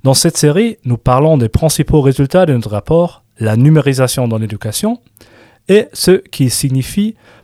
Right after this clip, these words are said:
pour la vie, l'enseignement et l'apprentissage dans les écoles en Suisse.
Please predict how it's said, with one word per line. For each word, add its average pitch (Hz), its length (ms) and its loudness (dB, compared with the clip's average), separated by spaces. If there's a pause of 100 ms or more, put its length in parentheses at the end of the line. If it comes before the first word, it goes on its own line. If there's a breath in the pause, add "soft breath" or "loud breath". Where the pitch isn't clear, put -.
pour 139 200 4
la 113 140 4
vie, 170 260 0 (140)
l'enseignement 156 760 2
et 120 80 -2
l'apprentissage 123 760 0
dans 113 100 2
les 110 160 0
écoles 110 220 -2
en 110 80 -2
Suisse. - 400 -10